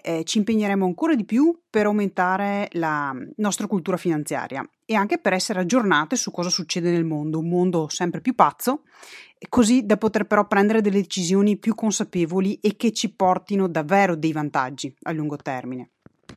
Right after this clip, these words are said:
Come prima notizia, eh, non posso non parlarti della devastante situazione in Australia, purtroppo, dove gli incendi hanno raggiunto dimensioni, eh, catastrofiche. A Sydney si registra la temperatura record di quarantotto virgola nove gradi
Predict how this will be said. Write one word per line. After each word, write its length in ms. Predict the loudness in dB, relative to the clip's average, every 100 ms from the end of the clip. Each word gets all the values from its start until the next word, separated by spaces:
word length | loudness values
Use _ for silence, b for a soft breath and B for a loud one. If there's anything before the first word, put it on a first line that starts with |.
| _ _ -18 B B B B B
Come 160 | 4 4
prima 220 | 6 4
notizia, 580 | 4 0 -2 2 2 2
eh, 240 | 0 0
non 220 | 0 -2 0
posso 240 | 2 4
non 160 | 4 6
parlarti 580 | 4 4 2 2 -4
della 320 | -2 0 2 0
devastante 680 | 0 0 0 -2 -2 -2 -4
situazione 480 | -4 -6 -4 -2
in 100 | 0
Australia, 600 | 0 -2 -4 -6 -4 -6 -8
purtroppo, 500 | -10 -4 -6 -4 -6
dove 160 | -2
gli 80 | 2
incendi 320 | 2 2 -2
hanno 160 | 0 0
raggiunto 480 | -2 -2 -2 0 -2
dimensioni, 720 | 0 0 0 0 2 2 0
eh, 260 | -6 -10
catastrofiche. 760 | -8 -6 -6 -8 -12 -12 -16 -16 B B B B B
A 120 | -8
Sydney 520 | -4 2 6 6 4
si 180 | 0 -2
registra 720 | 0 0 -2 -4 -4 0 0 -2
la 260 | -2 -4 -2
temperatura 680 | -4 -2 -4 -4 -6 -2
record 500 | -2 -4 -6 -4 -2
di 240 | -2 -4 -8
quarantotto 640 | -4 -2 -2 -2 -4 -2
virgola 360 | -2 -4 -2 -2
nove 280 | 0 -2
gradi 500 | -4 -6 -8 -6 -6